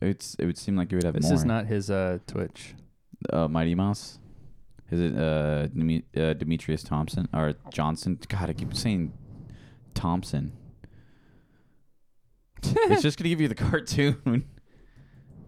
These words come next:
Speaker 1: Just type in, uh, J D. That guy?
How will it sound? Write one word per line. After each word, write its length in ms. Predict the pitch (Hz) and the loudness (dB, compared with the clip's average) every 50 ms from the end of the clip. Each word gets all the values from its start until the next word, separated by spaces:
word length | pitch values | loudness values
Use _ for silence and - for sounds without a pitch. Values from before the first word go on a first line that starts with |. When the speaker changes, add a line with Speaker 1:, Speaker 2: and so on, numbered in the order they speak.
| - - - | -20 -20 -18
Speaker 1:
Just 120 | - - - | -8 -2 0
type 160 | 110 107 - | 0 2 2
in, 360 | 117 110 107 107 104 101 98 98 | 2 2 2 2 2 2 2 2
uh, 500 | 95 95 92 92 90 90 92 90 87 95 107 123 - - - - | 2 4 4 4 4 2 2 2 0 -4 -6 -12 -16 -20 -20 -10
J 200 | - - 98 98 | -4 -2 0 0
D. 260 | 90 98 92 82 82 - - - - - - - - - - - _ _ _ _ _ _ _ _ _ _ _ _ _ _ _ _ _ _ _ _ _ _ _ _ _ _ _ _ _ _ _ _ _ _ _ - | 2 0 0 -2 -2 -6 -12 -18 -20 -20 -20 -20 -20 -20 -20 -20 _ _ _ _ _ _ _ _ _ _ _ _ _ _ _ _ _ _ _ _ _ _ _ _ _ _ _ _ _ _ _ _ _ _ _ -6
That 120 | - - 101 | -2 -2 0
guy? 160 | 127 160 240 | 2 0 0